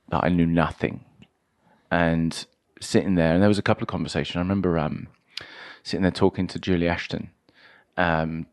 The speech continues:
she's a veterinary behaviourist, and she was talking,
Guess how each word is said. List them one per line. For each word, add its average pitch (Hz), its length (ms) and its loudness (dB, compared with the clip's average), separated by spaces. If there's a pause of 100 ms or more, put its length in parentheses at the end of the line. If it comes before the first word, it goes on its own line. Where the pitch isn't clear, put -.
she's 87 600 -2
a 71 880 -2
veterinary 98 320 0
behaviourist, 82 680 0 (200)
and 85 160 -4
she - 120 -6
was 101 120 -4
talking, 82 540 -6